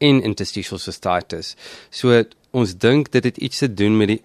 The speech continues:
opregulering van pynreseptore. En hierdie pasiënte het dan 'n klomp verskillende tipes pynsindrome en baie keer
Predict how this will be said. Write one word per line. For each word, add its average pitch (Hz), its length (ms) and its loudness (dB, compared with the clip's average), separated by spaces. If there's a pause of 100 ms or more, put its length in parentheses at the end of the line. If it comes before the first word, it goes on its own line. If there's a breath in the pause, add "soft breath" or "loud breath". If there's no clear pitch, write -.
opregulering 107 1120 0
van 104 220 -2
pynreseptore. 101 960 2 (840)
En 104 200 -2
hierdie 107 200 0
pasiënte 107 600 0
het 110 160 2
dan 101 260 0 (480 soft breath)
'n 95 180 -2 (120)
klomp 143 260 0
verskillende 143 640 0 (240)
tipes - 420 -2
pynsindrome 95 960 -2 (420 soft breath)
en 104 220 0
baie 104 260 2
keer 135 460 0